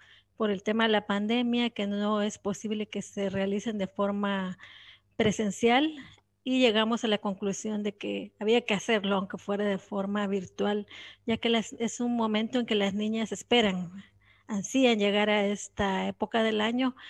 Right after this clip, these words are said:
porque es cuando ellas se pueden ver en esos espacios y, y realmente les ilusiona bastante. También les, eh, les da otros sueños, otras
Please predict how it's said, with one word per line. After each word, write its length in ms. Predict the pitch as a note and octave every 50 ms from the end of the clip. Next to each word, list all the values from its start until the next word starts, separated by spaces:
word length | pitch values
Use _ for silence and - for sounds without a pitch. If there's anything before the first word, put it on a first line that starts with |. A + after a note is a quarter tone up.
| - - - _
porque 340 | - A#3 A3+ - A3+ A3 G#3+
es 120 | G#3+ -
cuando 240 | - A3 A3 G#3+ G#3+
ellas 220 | G#3+ G#3+ G#3+ G#3+ -
se 80 | G#3+
pueden 340 | - - G#3 G#3 G#3 G3+ G3+
ver 140 | G#3 G#3 G#3+
en 140 | G#3 G#3 G3+
esos 280 | G3+ - G#3 G3 -
espacios 1120 | F#3 - - - _ G#3+ G#3+ A3 A3 G#3 - - A3+ G#3+ G#3 G#3 G#3 G#3 G3 - - - - - - - - - - _ _ _ _ _ -
y, 260 | - B3 A#3 A3 G#3+ G#3 - - -
y 60 | A#3
realmente 440 | A3 A#3+ A#3+ B3+ C4 C4+ C#4 D4 C#4+
les 200 | C4 B3+ - -
ilusiona 580 | A#3 G#3 G#3+ G#3 - - B3 A#3+ B3+ C4 C4 B3
bastante. 760 | A3+ G3 F3+ - - A#3 A#3 A#3+ A#3+ - - F#3+ F#3 F#3 - - - - _ _ _ _ - A#3+ - _ _ _
También 680 | - G#3+ G#3 G#3 G3 A3 A#3 A#3+ B3 B3+ B3 B3 - _ _ _ _
les, 600 | A#3+ A3 G#3+ G#3 G3+ G3 G3 F#3+ - - - - -
eh, 440 | G#3+ G3+ G3+ G3 G3 G3 F3+ E3+ - - -
les 180 | - G#3+ G#3 F#3
da 220 | A#3 A#3 A#3+ B3
otros 320 | A#3 A#3+ A#3+ - C4+ A#3 -
sueños, 720 | - - B3 B3 C4 C4 B3 A3+ A3+ A3+ G#3+ G#3 G3+ -
otras 640 | G#3 G3+ - G#3+ G#3 G3+ F#3+ - - - - -